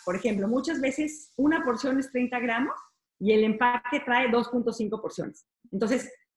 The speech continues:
lo que hay hoy, por ejemplo, tendríamos necesidad de tiempo para poder interpretarlo.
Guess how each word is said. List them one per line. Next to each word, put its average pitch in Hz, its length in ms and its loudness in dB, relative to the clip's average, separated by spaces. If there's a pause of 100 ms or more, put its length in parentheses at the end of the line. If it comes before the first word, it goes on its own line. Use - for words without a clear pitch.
(260)
lo 226 220 6
que 240 100 4
hay 349 220 4
hoy, 320 220 4
por 247 80 0
ejemplo, 285 300 0
tendríamos 285 520 2 (160)
necesidad 226 480 0
de 220 240 0
tiempo 330 440 0 (340)
para 220 280 2
poder 233 280 4
interpretarlo. 202 640 -2